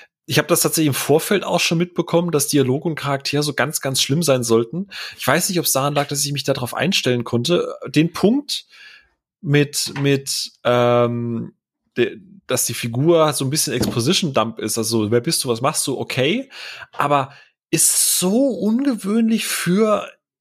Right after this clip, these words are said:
Kinder in dem Alter auf Menschen zuzugehen und fragen, was du tust, was du machst. Also ich weiß, dass ich irgend-,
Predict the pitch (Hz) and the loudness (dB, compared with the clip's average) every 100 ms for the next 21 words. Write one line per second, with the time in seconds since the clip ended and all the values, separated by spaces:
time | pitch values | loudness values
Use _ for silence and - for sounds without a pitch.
0 | - - 165 240 277 196 175 165 175 220 | -10 -2 0 2 2 2 0 -2 2 2
1 | 202 - 220 - 143 - 135 185 - - | 2 0 0 0 -2 0 0 0 -4 -2
2 | 196 190 - 180 180 147 - 139 190 190 | -2 -2 -2 0 0 0 -2 -2 -2 -2
3 | 160 - - 139 - 156 226 - 170 - | 0 0 -2 -6 -8 -6 -2 0 0 -2
4 | 143 180 143 120 - 123 156 196 170 156 | -4 -2 -2 -2 0 2 2 0 -4 -4
5 | 117 165 | -4 -6